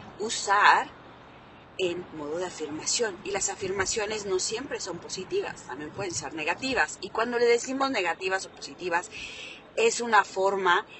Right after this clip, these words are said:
en la que nosotros describimos el resultado que va a tener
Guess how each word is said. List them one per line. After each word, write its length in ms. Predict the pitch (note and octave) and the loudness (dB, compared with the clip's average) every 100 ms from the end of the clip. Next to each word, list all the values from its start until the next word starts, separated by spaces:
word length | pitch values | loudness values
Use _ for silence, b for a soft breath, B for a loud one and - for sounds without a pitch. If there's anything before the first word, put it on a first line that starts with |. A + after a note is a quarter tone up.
| B | B
en 160 | F#3+ F#3+ | 4 4
la 120 | F3+ | 2
que 140 | F#3 | 0
nosotros 1120 | F3+ G3 G3+ F#3+ E3+ G3+ A3 - - - - - - B B B B | 0 2 2 0 -4 -2 -2 0 -2 0 -2 -8 -14 B B B B
describimos 1160 | F#3 F#3+ - G3+ F#3+ A3+ B3 G#3 G3+ B3 - - - - | 0 0 0 -6 -4 -2 0 2 2 0 -4 -10 -18 -6
el 160 | F#3 F#3 | -2 0
resultado 920 | F#3+ F#3+ - F#3+ - G#3+ G#3+ A3+ B3+ - | 2 2 0 -2 2 8 10 10 4 2
que 140 | E3+ | 2
va 120 | F#3 | 4
a 80 | F#3 | 2
tener 440 | F3 E3+ E3 G#3 | 0 -2 0 -2